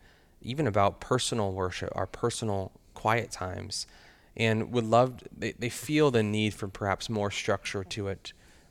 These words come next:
more, uh, of a rhythm to it, and rather than it being kind of a, "I'm gonna see what I can pray for today, uh, whatever comes to mind.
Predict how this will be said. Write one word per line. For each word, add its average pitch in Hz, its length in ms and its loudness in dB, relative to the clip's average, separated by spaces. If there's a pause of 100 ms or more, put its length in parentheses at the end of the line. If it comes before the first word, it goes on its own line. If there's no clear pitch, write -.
more, 101 680 0
uh, 92 40 -6
of 98 300 -2
a 98 120 0
rhythm 104 380 2
to 101 240 -2
it, 95 120 -2
and 98 180 -6
rather 98 200 0
than 98 160 -2
it 80 60 -8
being 95 240 -6
kind 95 200 -4
of 92 120 -6
a, 90 200 -4
"I'm - 640 -20
gonna - 100 -10
see - 200 -2
what 127 120 4
I 110 60 4
can 107 160 -2
pray 113 180 4
for 107 180 2
today, 101 520 4
uh, 95 360 -6
whatever 104 320 0
comes 104 260 -4
to 101 80 -4
mind. 95 360 0